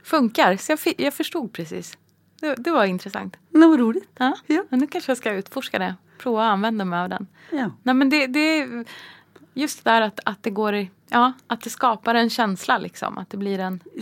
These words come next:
Speaker 2: Hur fort som
Speaker 1: sanning.
Speaker 2: helst. Hur fort
Speaker 1: Ja.
Speaker 2: som helst. Skapa tanken, känslan.
Speaker 1: Mm.
Speaker 2: Mm.
Speaker 1: Och, och genom att
Speaker 2: Mm.
Speaker 1: använda den här strategin så
Speaker 2: Ja.
Speaker 1: kopplar du loss tanken.
Speaker 2: Ja. Och förstå att det, att det var en tanke. Och då kan du precis välja.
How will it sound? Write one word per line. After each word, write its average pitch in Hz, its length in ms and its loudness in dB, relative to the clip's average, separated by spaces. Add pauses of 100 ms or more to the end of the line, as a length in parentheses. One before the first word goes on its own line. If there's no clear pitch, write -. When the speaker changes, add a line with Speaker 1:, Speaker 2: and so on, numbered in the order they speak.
Speaker 2:
Hur 240 100 -2
fort 226 180 -8
som 208 100 0
Speaker 1:
sanning. 214 160 2
Speaker 2:
helst. - 220 -6 (100)
Hur 220 60 -4
fort 254 120 -4
Speaker 1:
Ja. 302 100 4
Speaker 2:
som 202 140 2
helst. 247 320 -4
Skapa 202 320 -2
tanken, 202 360 -2
känslan. 185 480 -2 (180)
Speaker 1:
Mm. 226 280 -2
Speaker 2:
Mm. 185 200 -2 (460)
Speaker 1:
Och, 262 180 0
och 247 100 4
genom 220 340 2
att - 120 -6
Speaker 2:
Mm. 247 180 0
Speaker 1:
använda 196 460 2
den 180 120 -4
här 190 180 -2
strategin 190 640 -8 (240)
så - 160 -6
Speaker 2:
Ja. 170 80 -2
Speaker 1:
kopplar 208 320 2
du 196 80 0
loss - 440 -2 (540)
tanken. 180 520 -4 (200)
Speaker 2:
Ja. 294 200 -4 (500)
Och 294 140 0
förstå 254 320 2
att 240 100 0
det, 233 220 6
att 214 120 -6
det 233 100 2
var 208 200 0
en 202 180 0
tanke. 196 400 -2 (180)
Och 208 100 -6
då 311 120 -2
kan 226 180 -2
du 202 60 -4
precis - 300 -10
välja. 214 360 2